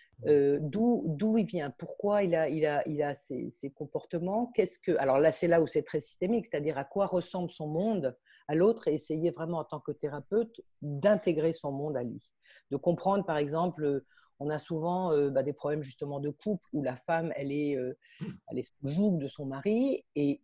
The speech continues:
Speaker 2: plutôt que d'arriver justement avec un jugement, bon, bah, je vais essayer de la, de la sortir de là, c'est pas bien, c'est pas comme ça que ça se fait,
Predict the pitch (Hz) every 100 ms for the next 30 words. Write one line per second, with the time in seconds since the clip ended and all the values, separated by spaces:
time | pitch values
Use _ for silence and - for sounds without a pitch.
0 | _ 190 180 220 196 160 147 156 160 170
1 | 151 - 147 156 151 - 151 143 165 160
2 | 160 175 175 139 147 143 147 156 - 160
3 | 165 170 151 139 127 123 139 135 - 139
4 | - 156 147 147 156 135 147 - 147 165
5 | 165 - 143 139 135 - 247 170 - 233